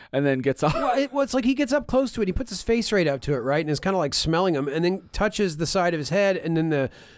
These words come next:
Speaker 2: the mummy just kinda, like, slides over to the side a bit, and he's like, "Oh, okay." And he, like, grabs his hat and gets down off there, like, "Whoops."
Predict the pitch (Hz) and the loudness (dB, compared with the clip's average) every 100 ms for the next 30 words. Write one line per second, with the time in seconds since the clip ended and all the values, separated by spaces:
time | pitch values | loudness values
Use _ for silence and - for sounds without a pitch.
0 | - 170 156 147 165 180 170 151 - 185 | -6 0 0 2 2 2 0 -2 -2 0
1 | 165 143 - 160 147 156 170 156 127 - | 2 0 0 0 0 0 0 0 -2 0
2 | 147 165 175 185 156 175 247 247 104 82 | 0 2 0 0 -2 0 0 0 -2 -10
3 | _ _ - 196 220 185 175 175 165 147 | _ _ -10 -6 0 2 4 2 2 2
4 | 170 160 139 156 165 143 160 170 151 156 | 0 0 0 0 0 -2 -2 0 2 0
5 | 151 143 139 120 127 208 - - | 0 0 0 0 0 0 -2 -4